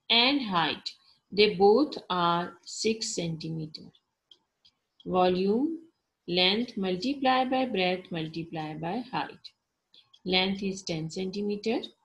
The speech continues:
breadth is six centimeter, and height is six centimeter.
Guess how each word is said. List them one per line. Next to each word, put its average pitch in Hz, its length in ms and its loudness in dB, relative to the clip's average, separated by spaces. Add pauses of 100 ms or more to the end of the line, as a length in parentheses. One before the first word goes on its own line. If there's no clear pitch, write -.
(520)
breadth 180 360 0
is 180 240 -6
six 180 260 -4
centimeter, 220 720 -2 (480)
and 185 220 -4
height 160 380 -4
is 330 320 0 (140)
six - 360 -6
centimeter. 151 600 -12